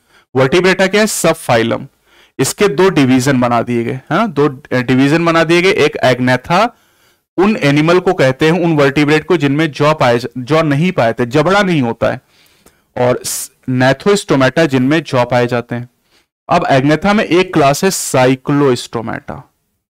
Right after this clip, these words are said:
और नेथोस्टोमेटा में दो सुपर क्लास है, एक है पाइसेस, जिन्हें फिशेस कहते हैं,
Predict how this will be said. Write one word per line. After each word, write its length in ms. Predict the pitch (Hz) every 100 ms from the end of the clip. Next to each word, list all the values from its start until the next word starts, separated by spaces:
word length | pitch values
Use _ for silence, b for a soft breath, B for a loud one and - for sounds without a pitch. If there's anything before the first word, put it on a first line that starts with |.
| _ _ _ _ _ _ _
और 360 | 127 127 127 -
नेथोस्टोमेटा 1080 | 135 127 135 - 226 233 - 147 139 - 160
में 240 | 196 180
दो 140 | 147 196
सुपर 380 | - 190 214 190
क्लास 400 | 143 120 120 131
है, 80 |
एक 220 | - 156 175
है 100 | 190
पाइसेस, 640 | - 120 127 - 202 233
जिन्हें 300 | 196 135 135
फिशेस 420 | - 143 185 196
कहते 300 | 190 180 190
हैं, 180 | 208